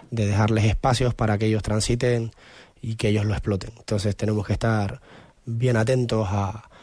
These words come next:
a, a esas transiciones, a nuestros balances, de, de no ceder ese, esos espacios donde nos puedan hacer daño porque son súper peligrosos, verticales, rápidos en eso.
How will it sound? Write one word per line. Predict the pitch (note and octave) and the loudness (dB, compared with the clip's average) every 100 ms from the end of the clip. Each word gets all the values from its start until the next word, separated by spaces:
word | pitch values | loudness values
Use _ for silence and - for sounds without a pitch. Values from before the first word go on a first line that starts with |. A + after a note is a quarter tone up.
| - - - | -20 -20 -16
a, | - A2 - - | -12 -12 -10 -4
a | G#2+ | -2
esas | - G#2+ | 0 0
transiciones, | G#2+ G2+ G#2 C#3 C#3+ C#3 A#2+ | 2 2 2 4 4 4 2
a | |
nuestros | G2+ F#2+ A2 | 0 -2 -2
balances, | G#2 A#2 C3+ - C#3+ B2+ - - - _ | 2 2 2 2 2 0 -6 -18 -20 _
de, | A#2 G#2 G2 | -8 -6 -6
de | G2 G#2+ | -4 -2
no | A2+ | 0
ceder | - G#2+ G#2+ G#2+ | 2 4 4 2
ese, | G2+ - G#2 G2 G2 - - - | 0 0 0 -2 -8 -18 -20 -8
esos | A#2+ A2 G2 | -4 -2 -2
espacios | G2 A#2+ - A2 | -2 -2 0 0
donde | G2+ | 0
nos | G#2 | -2
puedan | - G#2 G#2 | -2 0 0
hacer | G2+ G2 | 0 0
daño | G#2+ A#2+ | 2 2
porque | A2+ G#2 | 2 0
son | G2+ G#2+ G2 F#2+ - - - | 0 0 0 -2 -8 -14 -6
súper | - A2+ A2 | -2 0 0
peligrosos, | - G2 G2 G#2+ G#2+ G2+ | 0 0 2 0 0 0
verticales, | G#2 G2 G2 G#2+ G#2 F#2+ F#2+ | 0 0 0 2 2 2 0
rápidos | G2+ F#2+ F#2+ F#2 | 0 0 0 0
en | F#2 | -2
eso. | - | -2